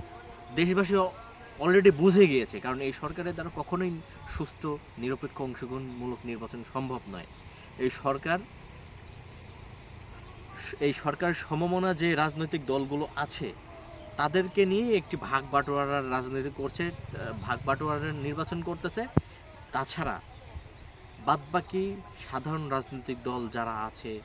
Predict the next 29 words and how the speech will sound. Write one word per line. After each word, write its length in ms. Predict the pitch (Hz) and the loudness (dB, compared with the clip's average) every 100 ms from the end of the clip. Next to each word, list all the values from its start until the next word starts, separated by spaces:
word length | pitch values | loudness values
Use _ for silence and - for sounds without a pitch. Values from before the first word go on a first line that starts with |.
| - - - - - - | -14 -20 -18 -18 -18 -8
যারা 160 | 123 131 | -2 0
আওয়ামী 360 | 135 147 156 | 2 0 0
লীগের 200 | 151 147 | -2 -4
সঙ্গে 240 | 139 147 147 | -4 -4 -4
কোনোভাবে 440 | 160 180 165 170 160 | -2 0 0 -2 -6
সম্পৃক্ত 400 | 156 139 143 - | -6 -6 -10 -8
নয়, 140 | 139 107 | -8 0
তাদেরকেও 440 | 185 202 233 208 196 | 4 6 6 6 4
এই 80 | 143 | 4
সরকার 340 | 135 127 151 175 - 131 | -4 -8 -10 -12 -10 -4
দমন 260 | 135 135 | -2 -2
পীড়ন 200 | 123 131 | -2 -4
করছে, 240 | 127 123 131 | -4 -6 -6
মাইনাস 300 | 113 110 101 - | -4 -6 -8 -10
করতেছে। 360 | 95 101 - 95 - - - | -10 -10 -12 -14 -14 -10 -4
তো 120 | 127 - | -4 2
এই 140 | 175 | 2
প্রেক্ষাপটে 520 | 175 190 - 175 180 | 4 0 0 -4 -4
কিন্তু 240 | 180 180 185 | -2 -4 -4
কোনোভাবে 420 | 170 165 147 151 | -4 -4 -2 -2
নির্বাচন 420 | 135 123 120 127 104 | -2 -2 -4 -8 -8
সম্ভব 240 | 117 117 107 | -8 -6 -8
নয়। 140 | 101 - - - | -12 -12 -14 -4
কেন 180 | 147 175 | 0 0
সম্ভব 340 | - 165 156 151 | -2 -2 -4 -4
নয়, 220 | 139 180 - - | -8 -8 -12 -10
তার 220 | 127 117 110 - | -4 -4 -4 -6
বিশ্লেষণগুলো 640 | 120 - 135 135 123 127 | -6 -4 -4 -4 -2 -2
করছি। 420 | 123 127 - 139 | -2 -4 -4 -8